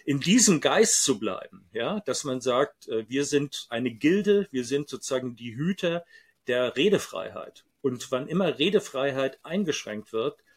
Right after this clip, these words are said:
sind wir da und sagen, nee, das, unsere Gemeinsamkeit ist, dass dieses Prinzip, dass wir, ich habe eine andere Ansicht, möchte ich Ihnen sagen, wir werden uns streiten, dann ist es in Ordnung. Ich glaube, dass das diffuse,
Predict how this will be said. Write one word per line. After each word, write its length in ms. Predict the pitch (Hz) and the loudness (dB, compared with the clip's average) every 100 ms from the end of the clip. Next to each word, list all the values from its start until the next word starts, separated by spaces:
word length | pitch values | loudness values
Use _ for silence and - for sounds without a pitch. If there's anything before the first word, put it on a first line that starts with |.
| _ _ | _ _
sind 360 | 107 117 135 120 | -4 -2 -2 -4
wir 240 | 143 185 | 2 2
da 340 | 143 123 131 160 | 4 0 0 -2
und 220 | - 123 | -4 -6
sagen, 580 | 131 131 135 135 139 - 135 | -4 -2 -4 -4 -8 -10 -6
nee, 380 | 156 208 - _ | -4 -2 -6 _
das, 320 | 135 - - | -6 -4 -8
unsere 460 | - 185 202 190 156 | -4 2 2 2 0
Gemeinsamkeit 840 | 147 135 156 151 143 143 139 147 | 0 -2 -2 -2 -4 0 0 0
ist, 300 | 147 135 - | 0 -4 -2
dass 160 | 139 - | -4 -4
dieses 260 | 139 127 - | -8 -8 -8
Prinzip, 560 | 139 120 - 220 - | -6 -2 0 -2 -2
dass 240 | 127 110 135 | -6 -4 -2
wir, 180 | 117 - _ _ _ _ - | -4 -6 _ _ _ _ -6
ich 200 | 147 147 | -2 0
habe 200 | 156 151 | -2 -2
eine 160 | 131 | -4
andere 260 | 117 220 127 | -2 0 -2
Ansicht, 380 | 120 117 - 135 | -4 -4 -6 -6
möchte 240 | 135 143 | -8 -8
ich 80 | - | -10
Ihnen 100 | 113 | -8
sagen, 280 | 110 147 139 | -4 -4 -4
wir 100 | 120 | -4
werden 180 | 131 | -4
uns 140 | 127 - | -4 -8
streiten, 480 | - 123 151 170 - | -6 -6 -6 -10 -6
dann 220 | 131 165 | -6 -4
ist 200 | - - | -6 -6
es 120 | 120 | -6
in 100 | 131 | -8
Ordnung. 380 | - 127 - 98 | -8 -8 -12 -16
Ich 120 | - | -10
glaube, 240 | - 127 143 | -4 -2 -2
dass 160 | 135 - | -4 -4
das 180 | - | -6
diffuse, 640 | - 117 - 185 220 190 | -6 -10 -6 -2 0 0